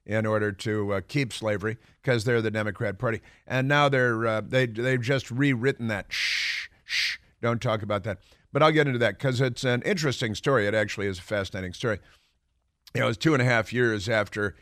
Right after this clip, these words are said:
Abraham Lincoln, the Republican president, who was later shot in the head and killed by a Democrat. Uh, and I'll get to Chicago later on 'cause, you know, and, and honestly, it's a three-day weekend.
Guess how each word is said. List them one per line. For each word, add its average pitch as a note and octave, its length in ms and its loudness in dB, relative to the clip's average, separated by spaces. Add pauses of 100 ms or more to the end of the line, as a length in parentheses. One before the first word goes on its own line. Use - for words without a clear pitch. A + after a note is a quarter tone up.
(160)
Abraham A#2+ 480 2
Lincoln, B2 340 -2
the G2+ 80 -4
Republican G#2 480 -2
president, G#2+ 380 -2
who A#2 60 2
was A2 120 -4
later A#2 240 2
shot C3 320 2
in G#2+ 60 -8
the A#2 80 -2
head A#2+ 240 2
and G2+ 160 -6
killed B2 280 0
by G#2 140 2
a G2+ 80 2
Democrat. G#2+ 680 0 (560)
Uh, G#2+ 400 2
and B2+ 160 2
I'll A#2 80 4
get B2+ 220 2
to A2 100 -4
Chicago A2 640 2
later G#2+ 320 2
on G#2 240 2 (260)
'cause, G#2 300 0
you C#3+ 40 0
know, A2+ 220 2 (180)
and, D3+ 240 0
and D3+ 160 2
honestly, D3 440 0
it's A2+ 200 0
a A2+ 140 4
three-day D3 440 2
weekend. A#2+ 420 -2